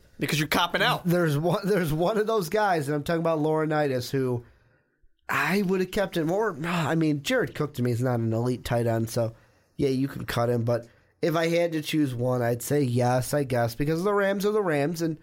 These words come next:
Speaker 2: Stan Kroenke can go fuck himself. But that's gonna do it for the Onside Kick this week. I wanna thank you guys for listening, whether it's on SoundCloud or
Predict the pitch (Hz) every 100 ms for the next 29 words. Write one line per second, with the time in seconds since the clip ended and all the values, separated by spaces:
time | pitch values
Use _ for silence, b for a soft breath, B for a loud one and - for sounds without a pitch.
0 | b b - 156 151 151 147 131 - 147
1 | 143 131 139 - 131 - 175 139 117 113
2 | 98 - 127 117 B B B 156 170 175
3 | 165 147 160 147 156 143 147 151 156 143
4 | 139 - 156 - b b b 131 156 147
5 | 147 151 139 139 139 240 233 220 220 202
6 | 196 180 180 185 185 185 160 175 170 160
7 | 165 165 151 - 127 135 160 160 - 151
8 | 147 151 147 139 131 131